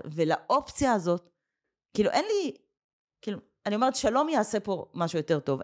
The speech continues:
אין לי כרגע רעיון איך להגיע לשלום. אין לי.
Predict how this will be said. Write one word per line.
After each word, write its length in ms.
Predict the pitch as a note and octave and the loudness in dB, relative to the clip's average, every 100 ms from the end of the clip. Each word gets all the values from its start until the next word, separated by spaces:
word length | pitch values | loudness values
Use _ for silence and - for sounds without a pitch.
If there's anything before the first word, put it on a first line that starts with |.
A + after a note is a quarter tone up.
| - | 0
אין 100 | C#4 | 0
לי 80 | |
כרגע 440 | - A3 G3 G#3+ A3 - _ _ _ _ _ _ _ _ _ - | 0 0 0 0 -2 -6 _ _ _ _ _ _ _ _ _ -2
רעיון 360 | D#3+ E3 G3 E3 | 2 4 4 0
איך 160 | D#3 | 0
להגיע 260 | D3 D3 C#3 | -2 0 0
לשלום. 360 | C3 B2+ A#2+ C3+ - | 0 -4 -4 -6 -2
אין 140 | C#4+ | 0
לי. 220 | E4+ D#3 | 0 -2